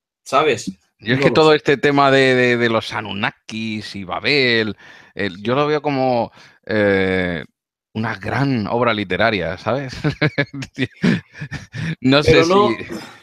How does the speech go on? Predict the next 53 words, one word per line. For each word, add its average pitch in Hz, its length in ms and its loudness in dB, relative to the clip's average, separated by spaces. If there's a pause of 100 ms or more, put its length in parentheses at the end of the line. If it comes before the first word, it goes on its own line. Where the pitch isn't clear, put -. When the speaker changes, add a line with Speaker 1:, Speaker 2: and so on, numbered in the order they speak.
Speaker 2:
si - 220 -14
Speaker 1:
sí, 180 120 -6
pero 160 180 4
Speaker 2:
Sí. 143 60 -2
Speaker 1:
no 156 120 -2
lo 151 160 0
es, 120 180 -2 (160)
no 170 140 -2
lo 175 120 2
es 151 140 0
del 131 240 0
todo. 120 360 -2
¿Sabes 143 280 -6
por 147 220 0
qué? 151 160 0
Speaker 2:
Ese, - 180 -2
Speaker 1:
Porque 117 120 0
Speaker 2:
sí, 117 160 -4
yo 139 80 -4
Speaker 1:
aparece 175 300 4
Speaker 2:
dejo 190 140 0
Speaker 1:
en 175 60 6 (180)
Speaker 2:
ahí, 156 100 2
Speaker 1:
la 151 120 -2
Speaker 2:
yo, 170 200 2
yo 156 120 2
lo 165 100 4
dejo 147 220 2
ahí, 156 140 4
Speaker 1:
No, 151 140 -2
Speaker 2:
¿no? 139 100 -8
Para, 120 260 2
para 123 220 2
mí, 139 180 0
¿no? 131 120 0
Speaker 1:
no. 135 60 -2
Speaker 2:
Para 113 160 0
mi 113 100 -8
parecer, 104 420 -6
¿no? 104 60 -6
Speaker 1:
Estos 160 460 -2
nombres, 190 1000 -4 (640)
estos 165 400 -2
mismos 160 380 0
nombres 180 880 -2 (180)
están 165 600 0
en 170 260 -8
las 160 160 -12
Arvisuras. 143 800 -10 (920)
Speaker 2:
Eso 107 140 -8
Speaker 1:
¿Vale? 160 120 -4
Speaker 2:
sí 123 120 -4
es, 123 200 -6